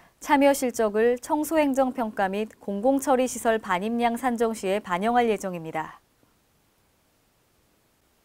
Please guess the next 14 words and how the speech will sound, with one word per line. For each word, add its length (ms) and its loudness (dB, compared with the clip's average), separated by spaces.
서울특별시가 1080 10
지난 380 6
이십삼 460 2
일부터 460 4
삼십일 500 2
일까지 640 4
설날 480 10
오 180 4
대 180 8
종합대책 680 6
가동에 420 2
들어갔습니다. 840 0
이번 320 6
종합대책은 1040 4